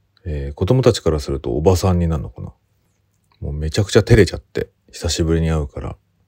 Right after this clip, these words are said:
あの、抱きしめ合ってね、喜んでましたよ。まあ、まだね、あの、行っちゃいかんっていう人もいるかもしれないけど、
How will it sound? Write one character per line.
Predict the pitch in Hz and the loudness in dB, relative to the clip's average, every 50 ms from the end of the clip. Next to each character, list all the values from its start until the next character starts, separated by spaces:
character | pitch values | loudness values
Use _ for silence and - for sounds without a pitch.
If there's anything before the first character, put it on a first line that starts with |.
| _ _ _ _ _ _ _ _ | _ _ _ _ _ _ _ _
あ | 71 76 | -8 -6
の、 | 76 76 | -6 -2
抱 | 73 92 90 | 0 0 0
き | - - | 0 0
し | - - 95 | -2 0 2
め | 95 95 92 | 4 4 4
合 | 90 | 4
っ | 85 | 2
て | - - - | 0 -4 -4
ね、 | - 71 71 | -4 -2 -2
喜 | 73 82 87 80 - 82 | 0 0 0 0 -2 -4
ん | |
で | 65 | -4
ま | - - | -4 -10
し | - | -10
た | - 65 | -8 -8
よ。 | 67 110 - _ _ _ _ _ _ _ _ | -8 -8 -8 _ _ _ _ _ _ _ _
ま | 90 82 | -6 -4
あ、 | 80 | -2
ま | 82 98 117 | 0 0 2
だ | 113 98 80 | 2 2 2
ね、 | 78 85 85 85 80 71 65 - _ _ _ | 2 0 0 0 -2 -4 -6 -10 _ _ _
あ | - - 78 | -14 -12 -10
の、 | 73 71 69 69 69 73 76 73 67 - - - - _ _ _ _ | -10 -10 -10 -12 -12 -12 -12 -12 -12 -12 -14 -16 -18 _ _ _ _
行 | - 98 82 | -6 -6 -4
っ | - | 0
ち | - | 2
ゃ | 110 101 | 2 2
い | 90 - | 2 0
か | - 104 104 98 | 0 0 0 0
ん | 87 | 0
っ | 80 | -2
て | - - | -2 -2
い | 82 82 | -2 0
う | 82 | -2
人 | 80 - - | -2 -4 -4
も | 82 80 78 | -4 -4 -2
い | 78 | -2
る | 76 98 92 | -2 -2 0
か | - 80 | 0 -2
も | 73 71 | -2 -4
し | 71 - 69 | -6 -6 -6
れ | 69 71 | -6 -6
な | 71 71 | -6 -6
い | 71 69 | -8 -8
け | - 60 | -10 -10
ど、 | - - 73 71 67 53 52 58 65 - | -6 -4 -4 -4 -4 -6 -8 -10 -14 -16